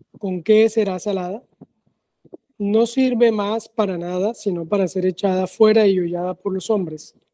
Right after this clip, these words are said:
Vosotros sois la luz del mundo. Una ciudad asentada sobre un monte no se puede esconder,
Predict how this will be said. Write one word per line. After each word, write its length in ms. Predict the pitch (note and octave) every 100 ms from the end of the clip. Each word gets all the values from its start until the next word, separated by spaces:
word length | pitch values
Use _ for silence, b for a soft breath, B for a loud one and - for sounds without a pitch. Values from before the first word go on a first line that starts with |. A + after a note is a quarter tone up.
| _ - _ - - _ _
Vosotros 480 | - G#3 A3+ C4 -
sois 640 | A3+ A3+ A#3+ A#3+ A#3 - _ _ _
la 200 | G#3 F#3+
luz 240 | F3+ F#3 F3
del 200 | G3 G3
mundo. 440 | A#3 G#3+ D#3+ C#3+ _ _ - - _ _ _ -
Una 380 | G3+ G#3 G#3+ G#3
ciudad 480 | G3+ G3+ F#3 F#3+ G3 -
asentada 840 | G#3 - F3+ E3+ D#3 G3+ F3+ D#3+ - _ _ _ _ _
sobre 360 | - G3 F#3 F3
un 200 | G3+ G#3
monte 400 | G#3+ G#3+ G3+ F#3+
no 100 | E3+
se 160 | G3+
puede 280 | F3 G3 F#3+
esconder, 560 | - - E3 E3 F3